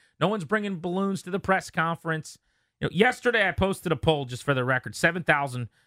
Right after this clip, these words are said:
uh, Commanders fans voted in it. That's not a small number, right? And Mike McDonald, seventy-one percent of them said he's the guy they wanted after Ben Johnson stayed in Detroit. The other nineteen percent, next biggest number, was Bobby Slowik, who by the end of our show had decided, we, we found out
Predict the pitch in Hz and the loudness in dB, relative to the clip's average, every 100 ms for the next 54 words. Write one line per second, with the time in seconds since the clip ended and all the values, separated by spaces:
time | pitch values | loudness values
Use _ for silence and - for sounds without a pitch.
0 | _ - 151 156 123 - 127 107 120 107 | _ 0 2 4 0 0 -2 0 -2 -2
1 | 98 92 - 113 151 127 - 135 113 107 | -8 -12 -14 0 0 0 -2 -2 0 -4
2 | 92 87 104 123 - _ _ 147 151 151 | -8 -6 -2 -2 -6 _ _ 0 2 -2
3 | - 156 185 - 180 190 - 165 160 120 | -2 2 2 2 -2 -4 2 2 2 -4
4 | 123 - 175 165 160 156 143 131 151 131 | -8 2 2 4 0 0 -2 0 2 2
5 | 127 - 131 127 123 127 127 120 117 120 | -2 0 0 0 -4 0 0 2 -2 -2
6 | 113 113 110 110 113 113 113 107 - 98 | -2 -2 -4 -2 -2 2 0 -2 -8 -20
7 | _ _ _ - 147 117 107 - 95 - | _ _ _ 2 2 -2 -4 -4 -4 -8
8 | _ _ 151 240 240 196 202 - 202 165 | _ _ 4 4 2 -2 -2 -2 -2 0
9 | 156 - 147 139 147 123 143 131 - 143 | -2 2 0 0 -4 2 0 2 -2 0
10 | 123 120 98 127 113 - 117 90 - _ | 0 0 0 0 -2 -4 -4 -4 -14 _
11 | _ 139 160 147 151 147 131 123 143 127 | _ 2 2 2 -2 0 0 0 0 0
12 | 120 113 131 123 120 131 131 131 127 120 | -2 0 0 0 -4 -4 0 2 2 2
13 | 117 | 0